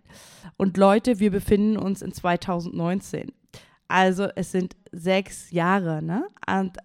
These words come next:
äh, also das find ich schon so ein Zeichen der Zeit, wo ich sag, „Wow, das ist schon ziemlich konkret und das ist auch ziemlich nah dran.“ Ähm,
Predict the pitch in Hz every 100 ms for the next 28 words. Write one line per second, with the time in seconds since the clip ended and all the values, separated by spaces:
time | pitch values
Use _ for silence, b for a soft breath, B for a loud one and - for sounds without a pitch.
0 | _ - - - - 214 233 240 - 262
1 | 247 - 247 226 240 - 220 226 226 214
2 | 208 202 196 196 190 B B B B 190
3 | 202 247 330 254 240 220 - 220 220 -
4 | 285 330 392 - 427 - - 220 240 -
5 | 190 175 180 - - - - 233 247 240
6 | 233 196 170 170 175 165 165 151 147 147
7 | B 277 B B B - 185 196 196 202
8 | 196 196